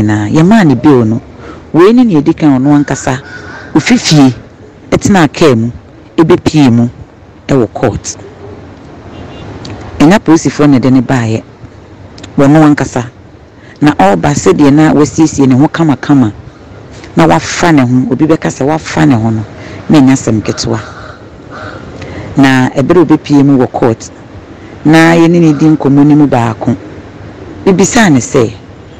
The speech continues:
ɔkɔɔ fie, after bill,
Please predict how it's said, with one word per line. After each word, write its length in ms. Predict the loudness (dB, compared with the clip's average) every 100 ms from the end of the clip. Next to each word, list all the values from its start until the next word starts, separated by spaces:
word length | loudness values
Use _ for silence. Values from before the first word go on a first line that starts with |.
| -20 -8 -4
ɔkɔɔ 320 | 0 2 0
fie, 360 | 0 0 2 0 -12 -20 -20 -20 -20 -20 -20 -20 -16 -8
after 300 | -8 -4 -2
bill, 380 | 0 2 2